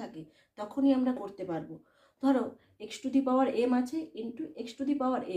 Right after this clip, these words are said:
n, তাহলে এখানে চলরাশিটা এটাও x, এটাও x,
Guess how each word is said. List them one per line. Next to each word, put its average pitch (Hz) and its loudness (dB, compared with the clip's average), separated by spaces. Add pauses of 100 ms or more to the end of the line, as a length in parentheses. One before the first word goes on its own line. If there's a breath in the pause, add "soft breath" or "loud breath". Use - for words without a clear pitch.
n, - -8 (500 soft breath)
তাহলে 226 -2
এখানে 254 0
চলরাশিটা 233 -2 (300)
এটাও 240 2 (220)
x, - -10 (280)
এটাও 220 -4 (160)
x, - -16